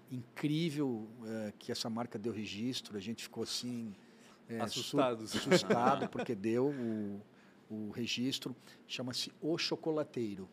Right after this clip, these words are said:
Speaker 2: Olha
Speaker 3: Que
Speaker 2: só.
Speaker 3: legal.
Speaker 1: É, e o símbolo é um senhor assim, né, um, chama-se chocolatier,
Speaker 2: Uhum.
Speaker 1: que é um profissional que, estudioso de chocolate,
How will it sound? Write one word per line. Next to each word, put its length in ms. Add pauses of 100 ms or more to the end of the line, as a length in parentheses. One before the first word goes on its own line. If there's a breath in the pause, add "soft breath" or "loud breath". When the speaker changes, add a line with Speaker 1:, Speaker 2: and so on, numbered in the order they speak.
(120)
Speaker 2:
Olha 160
Speaker 3:
Que 60
Speaker 2:
só. 60
Speaker 3:
legal. 380
Speaker 1:
É, 180 (540 loud breath)
e 60
o 60
símbolo 680
é 220
um 520
senhor 580
assim, 440
né, 260
um, 420
chama-se 380
chocolatier, 920 (320)
Speaker 2:
Uhum. 380
Speaker 1:
que 240
é 160
um 220
profissional 720
que, 480
estudioso 580
de 60
chocolate, 840